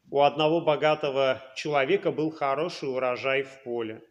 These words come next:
и он рассуждал сам с собою: "Что мне делать? Некуда мне собрать плодов моих". И сказал: "Вот что сделаю: сломаю житницы мои и построю большие, соберу туда весь хлеб мой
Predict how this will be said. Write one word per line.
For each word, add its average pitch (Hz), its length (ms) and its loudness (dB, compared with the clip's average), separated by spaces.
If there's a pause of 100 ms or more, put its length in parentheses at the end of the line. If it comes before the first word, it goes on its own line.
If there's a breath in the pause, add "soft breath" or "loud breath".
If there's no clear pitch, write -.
(360)
и 156 80 4
он 190 180 4
рассуждал 185 600 0
сам 151 300 -2
с - 80 -6
собою: 131 580 -2
"Что - 260 -6
мне 170 220 -2
делать? 127 680 -2 (380 soft breath)
Некуда 180 500 2
мне 147 220 -2
собрать 151 640 0
плодов 127 520 -2
моих". 117 480 -10 (480)
И 165 60 -6
сказал: 123 600 -2
"Вот 180 240 -4
что - 240 -4
сделаю: 117 580 -6
сломаю 147 640 -2
житницы 165 640 -8
мои 139 460 -2 (380 loud breath)
и 151 100 -2
построю 180 580 2
большие, 127 640 -4
соберу 160 440 -2
туда 151 260 0
весь 135 260 -4
хлеб 170 460 -4
мой 180 460 -2